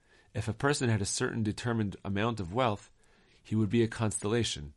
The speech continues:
Eventually, they also established the rank of angel. This too depended on a person's wealth.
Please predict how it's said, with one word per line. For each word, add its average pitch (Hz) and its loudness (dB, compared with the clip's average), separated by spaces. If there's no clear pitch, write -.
Eventually, 92 0
they 95 -2
also 110 2
established 98 -2
the 92 -2
rank 98 0
of 92 -4
angel. 87 -2
This 143 2
too 120 2
depended 87 -4
on 82 -4
a 82 -8
person's 82 -6
wealth. 76 -8